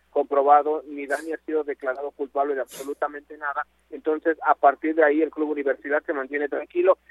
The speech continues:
la gente de Dani va a atender este tipo de situaciones,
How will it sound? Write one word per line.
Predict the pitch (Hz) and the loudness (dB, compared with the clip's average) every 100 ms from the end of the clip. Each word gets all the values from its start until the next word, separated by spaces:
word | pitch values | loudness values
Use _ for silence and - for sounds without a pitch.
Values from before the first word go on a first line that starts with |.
| _ | _
la | - 120 | 0 0
gente | - 160 156 160 | 2 -2 2 2
de | 147 | 2
Dani | 147 160 151 143 151 | 2 0 -4 -2 6
va | 160 | 6
a | |
atender | 170 147 143 147 | 6 -2 -2 -2
este | 147 - - | -2 -6 -14
tipo | 143 151 | -8 -4
de | 143 | -4
situaciones, | 143 143 139 151 160 175 | -4 -6 -6 -6 -8 -8